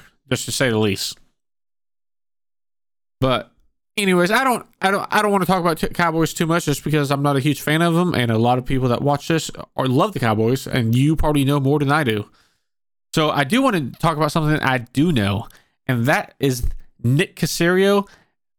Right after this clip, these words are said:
finally got hired by the Texans for six years, thirty-six million. I think he's, like, top three or top five G Ms paid now. Um, the Texans have been trying to go for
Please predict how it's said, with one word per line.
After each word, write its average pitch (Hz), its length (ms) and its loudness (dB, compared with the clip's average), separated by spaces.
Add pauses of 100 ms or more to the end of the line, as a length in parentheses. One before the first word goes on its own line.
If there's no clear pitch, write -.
(380)
finally 180 560 -2 (220)
got 131 120 0
hired 123 360 0
by 117 140 2
the 110 80 -2
Texans 117 720 -4
for 123 180 -6
six - 320 -2
years, 160 260 0
thirty-six - 640 -4
million. 147 320 -2
I - 80 -2
think 190 160 -2
he's, 180 140 0
like, 143 200 -6
top - 280 -6
three 175 140 -2
or 165 60 2
top - 260 -4
five 135 520 0
G 131 320 0
Ms 139 260 -6
paid 165 400 -2 (500)
now. 170 320 0 (640)
Um, 131 220 0
the 131 80 -2
Texans 247 340 0
have 233 140 0
been 185 100 -4
trying 160 220 -2
to 139 60 -4
go 135 340 2
for 120 580 0